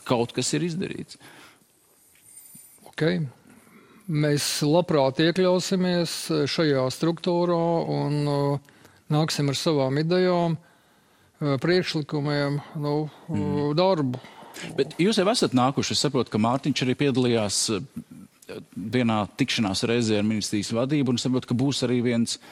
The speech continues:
Speaker 1: starptautisks, uh, seminārs tu-, tūlīt, kuru jūs piedalīsieties. Par ko tas
Speaker 2: Mm,
Speaker 1: būs?
Speaker 2: tam semināram ir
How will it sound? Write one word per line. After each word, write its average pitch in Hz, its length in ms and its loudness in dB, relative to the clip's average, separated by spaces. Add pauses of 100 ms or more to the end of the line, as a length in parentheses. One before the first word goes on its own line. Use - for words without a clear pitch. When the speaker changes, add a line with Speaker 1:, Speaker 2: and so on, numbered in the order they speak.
(560)
Speaker 1:
starptautisks, 131 880 -2 (120)
uh, 90 240 -6
seminārs 123 720 0
tu-, - 160 -18 (180)
tūlīt, 120 600 0
kuru 104 320 -2
jūs - 160 -10
piedalīsieties. - 880 -4 (140)
Par 170 240 -4
ko 131 160 2
tas - 180 -8
Speaker 2:
Mm, 190 140 -4
Speaker 1:
būs? - 220 -14
Speaker 2:
tam 202 160 4
semināram 185 680 4
ir 214 140 2